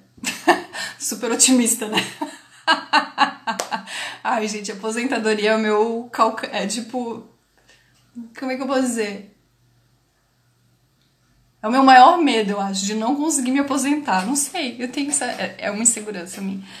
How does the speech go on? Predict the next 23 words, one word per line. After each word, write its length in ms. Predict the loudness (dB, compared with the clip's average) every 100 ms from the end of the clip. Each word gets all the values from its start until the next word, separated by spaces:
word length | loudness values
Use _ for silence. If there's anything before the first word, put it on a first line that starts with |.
| -20 -20 -6
Mas 240 | 2 2 6
tá, 120 | 4
vamos 260 | 6 2 0
ser 160 | 0
mais 260 | 0 0 0
otimista. 840 | -2 -2 0 0 0 -2 -4 -12
Vai 180 | -4 -4
dar 100 | -4
tudo 220 | -6 -4
certo, 760 | 0 2 2 0 2 0 -2 -4
eu 100 | -4
vou 100 | -4
me 80 | -4
aposentar 580 | -4 -4 -4 0 0 2
com 140 | 2 2
cinquenta 600 | 2 0 0 0 0 2 2
anos, 480 | 2 -2 -6 -8 -10 _
tá? 340 | -4 -4 -4 -12 _ -8
Então, 480 | -4 0 2 2
daqui 300 | 0 -2 -4
vinte 420 | -2 0 0 0 2
anos. 520 | 2 2 4 4
<laughs> 80 | 4